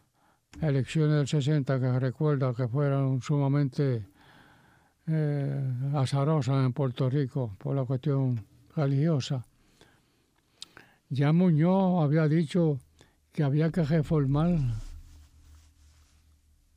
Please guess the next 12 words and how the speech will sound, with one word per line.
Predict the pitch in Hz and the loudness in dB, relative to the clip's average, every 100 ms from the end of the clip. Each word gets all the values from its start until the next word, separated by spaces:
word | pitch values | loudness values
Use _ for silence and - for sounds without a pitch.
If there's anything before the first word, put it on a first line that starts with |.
| _ _ _ _ _ _ _ _ _ _ _ _ _ _ _ _ _ _ _ _ | _ _ _ _ _ _ _ _ _ _ _ _ _ _ _ _ _ _ _ _
que | - | -6
Puerto | 131 143 131 143 | -2 -2 0 2
Rico, | 175 180 170 170 | 2 2 0 0
eh, | 165 156 160 | -2 -2 -2
ya | 143 | -2
había | 135 160 | 0 2
llegado | 175 170 180 180 | 2 2 2 2
al | 165 | 2
sesenta, | 170 151 185 147 143 | 0 2 0 0 -2
pero | 139 143 | 0 -2
que, | 131 | 0
eh, | 147 165 165 165 160 160 | -2 -2 -6 -4 -4 -4